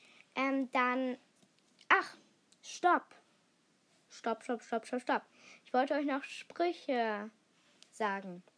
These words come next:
Ein Spruch, den ich persönlich nehme. Und zwar geht er so. Und ihr könnt ihn dann auch auswendig lernen. Ich lese ihn grad nicht, aber ich lerne ihn auswendig.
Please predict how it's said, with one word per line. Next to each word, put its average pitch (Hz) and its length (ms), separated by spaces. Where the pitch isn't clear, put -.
Ein 269 160
Spruch, 269 400
den 269 200
ich 277 220
persönlich 208 420
nehme. 190 360
Und 277 180
zwar 262 200
geht 254 180
er 247 80
so. 208 140
Und 233 80
ihr 226 100
könnt 233 200
ihn 220 140
dann 196 160
auch - 440
auswendig - 440
lernen. - 220
Ich - 180
lese 320 220
ihn 285 40
grad 240 200
nicht, 311 180
aber 247 140
ich 220 100
lerne 226 220
ihn - 60
auswendig. 202 480